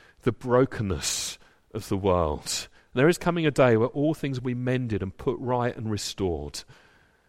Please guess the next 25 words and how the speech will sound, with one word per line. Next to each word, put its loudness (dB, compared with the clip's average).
Sometimes -2
he -2
will 0
use 0
the -6
brokenness -4
of -8
the -6
world -2
to -10
save -8
you -4
from -8
absolute -4
spiritual -6
blindness. -4
As -6
Elijah 0
prays 0
in -6
verse -2
thirty-seven, -4
"Send -2
the -2
fire 4